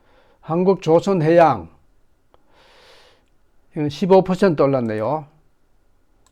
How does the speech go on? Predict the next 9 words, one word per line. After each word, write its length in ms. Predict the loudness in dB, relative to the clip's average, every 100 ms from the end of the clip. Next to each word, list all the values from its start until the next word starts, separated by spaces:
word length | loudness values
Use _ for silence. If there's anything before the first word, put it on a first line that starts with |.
| _
한국조선해양 1300 | -12 -6 -4 -4 -6 -6 -4 -2 0 0 -2 -6 -12 _ _ _ _ _ _ _
십오 360 | -12 -6 -6
퍼센트 400 | -6 -8 -8 -8
올랐습니다. 760 | -10 -10 -14 -20 -16 -16 -16 -20 _ _ _ _
십오 320 | -20 -14 -14
퍼센트. 540 | -12 -16 -14 -16 -16 -20 -20 _ _ _ _ _ _ _ _
그리고 380 | -12 -6 -6 -6 _ _ _ _ -20 -20 -20 -20 -20 -20 -20 -20
하나오션은, 1120 | -12 -6 0 2 2 0 -4 -6 -6 -6 -10 _ _ _ _ _ _ _ -14
하나오션은 1000 | -8 -6 -4 -4 -4 -4 -4 -4 -8